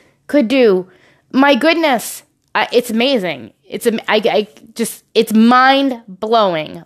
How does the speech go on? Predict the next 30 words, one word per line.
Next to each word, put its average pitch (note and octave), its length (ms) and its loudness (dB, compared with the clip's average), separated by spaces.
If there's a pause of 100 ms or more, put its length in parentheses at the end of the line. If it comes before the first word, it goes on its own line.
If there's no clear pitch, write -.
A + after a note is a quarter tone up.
mind-boggling G3 1400 -2 (440)
how A3+ 340 0
much G#3+ 360 -4
the G#3+ 100 -6
body F#3 340 -4
can E3 220 -12
heal A#3+ 320 0
itself A3+ 580 0
and - 180 -6
change F#3 320 -4
itself. - 600 -10 (580)
So - 160 0
wherever G#3 380 4
you B3+ 180 0
are A3 160 2
today, F#3+ 500 -6 (120)
make G3 180 -6
sure G#3 120 -2
you're F#3 100 -2
practicing F#3 520 -4
good G#3+ 220 0
form. F3+ 440 -4 (440)
Make G3 180 0
sure G#3+ 160 2
you've F#3+ 280 2
at F#3+ 180 2
least A3 300 2
watched D3 760 0 (140)
a E3 100 0
video D3+ 640 -2